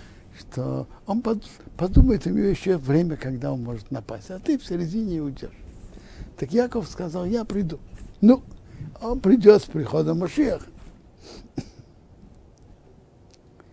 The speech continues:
Ваеймар Исав, сказал Исав, «Ацигоно имхо,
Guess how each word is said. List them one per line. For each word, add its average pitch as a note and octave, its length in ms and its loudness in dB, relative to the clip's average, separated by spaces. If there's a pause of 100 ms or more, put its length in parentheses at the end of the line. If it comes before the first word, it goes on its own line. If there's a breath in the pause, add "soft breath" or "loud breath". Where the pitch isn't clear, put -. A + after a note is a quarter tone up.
(300 soft breath)
Ваеймар G#3+ 520 10
Исав, C3+ 320 2
сказал E3 280 2
Исав, C#3 300 -2
«Ацигоно F#3+ 720 4
имхо, D3 420 2